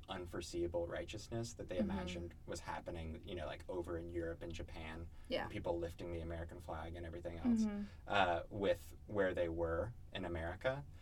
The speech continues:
Speaker 1: Um, and I think the thing that this novel d-, introduces pretty well is, uh, that sense of, like, the world growing. You know, it's like
Speaker 2: Mm-hmm.
Speaker 1: during, during times of war, it kind of expands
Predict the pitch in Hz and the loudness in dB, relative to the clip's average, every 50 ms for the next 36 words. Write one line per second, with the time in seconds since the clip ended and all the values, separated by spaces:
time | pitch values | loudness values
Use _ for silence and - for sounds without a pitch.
0 | - - - - - - 101 104 101 92 87 85 80 78 78 78 80 - - - | -14 -12 -12 -12 -8 -2 2 4 4 4 4 4 2 0 -2 -4 -6 -6 -2 0
1 | 110 98 95 90 87 87 85 85 85 - - - 113 120 120 117 117 113 - 110 | 2 4 4 4 2 0 -2 -4 -6 -6 -6 -4 0 0 2 2 2 2 2 0
2 | 104 104 98 90 85 - - - - - 107 95 - - 95 90 87 90 87 - | 0 2 2 2 2 2 0 -6 -6 -2 -2 -2 0 0 0 0 2 2 0 0
3 | - - - - - 110 98 - 107 98 98 95 92 - - - - - - 98 | -2 -8 -10 -6 -4 -4 -2 0 0 0 0 0 0 -2 -4 -6 -6 -4 -2 0
4 | 87 85 82 117 - - - 98 87 85 80 80 85 - - - - - - - | 2 2 2 0 0 0 0 0 0 0 0 -2 -4 -6 -10 -12 -14 -14 -14 -12
5 | - - 107 104 101 95 87 87 82 82 - - - - - - - 104 95 82 | -4 0 4 4 6 6 4 2 2 0 -2 -6 -6 -8 -6 0 2 4 4 4
6 | 78 76 80 80 - - - - - - - - - - - - - - - - | 2 2 -2 -2 -4 -6 -8 -10 -12 -12 -12 -12 -12 -12 -12 -12 -12 -12 -10 -10
7 | - 135 110 101 95 92 - - 101 92 90 85 - 90 85 85 78 78 - - | -2 4 4 6 6 4 2 0 0 0 0 2 2 2 2 2 0 -2 -4 -2
8 | 98 101 92 87 85 87 87 85 85 85 80 - - 87 82 80 82 87 92 95 | 0 2 2 4 4 6 6 6 6 4 2 0 -2 -2 0 0 -2 -4 -4 -4
9 | 110 120 - - - - 117 - - 104 113 101 95 92 92 98 - - 104 95 | -6 -6 -8 -8 -2 2 6 6 8 8 8 8 6 4 2 0 2 4 4 6
10 | 95 92 92 92 90 87 - - - 104 95 92 92 92 - 98 90 87 90 90 | 6 4 2 0 -4 -8 -8 -2 0 2 2 2 0 -2 -4 -4 -4 -2 -4 -4
11 | 85 85 87 87 175 175 175 - - 90 - 90 85 82 82 - - - - - | -4 0 2 4 4 4 2 0 -4 -6 -6 -6 -6 -6 -6 -6 -8 -6 -4 -4
12 | 85 85 85 87 87 92 92 95 | -4 -4 -4 -4 -6 -6 -8 -10